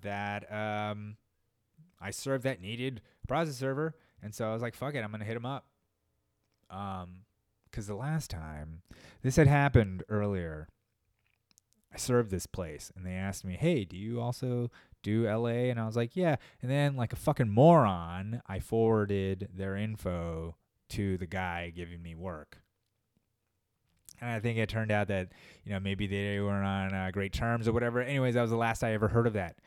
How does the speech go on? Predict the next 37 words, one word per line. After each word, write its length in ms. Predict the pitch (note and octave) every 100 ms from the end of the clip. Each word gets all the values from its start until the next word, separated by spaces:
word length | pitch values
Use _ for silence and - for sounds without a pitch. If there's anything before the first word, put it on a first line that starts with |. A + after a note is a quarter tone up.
| -
And 60 | -
that 40 |
was 120 | A#2 A2
months 220 | B2 C3
ago, 300 | G#2 E2 D#2+ _ _ _ -
you 80 | G2
know? 200 | F#2+ A2 - _ _ _
So 460 | - A#2 G#2 G2 F#2+ _ -
this 180 | D3
time 220 | - B2+ G#2+
I 60 |
was 100 | G2+
like, 100 | F#2+
"Fuck 300 | - - G#2
it. 60 | G#2+
I'm 80 | G#2+
gonna 200 | C3+ B2
just, 200 | G#2 - _ _ _ _ _ _ -
I 640 | - A2 C3+ C3 G2 F#2+ E2 _ -
am 120 | F#2+
an 60 | F#2
independent 400 | F2 E2+ F2+ F2
contractor." 640 | F2+ E2+ F2 D2+ - C2+ -
I 60 | -
mean, 120 | A#2
I 80 | G#2+
literally 400 | G#2 G#2 F#2 E2+
am. 220 | G2+ D3 - _ _ - -
So 380 | - G2+ E2 E2
if 60 | -
I, 80 | F2 -
I'm, 340 | E2+ G#2+ G#2+ F2
they're 240 | E2+ F#2
gonna 160 | F#2 F2+
be 140 | G2
my 180 | G2 G#2+
client, 320 | - B2 B2+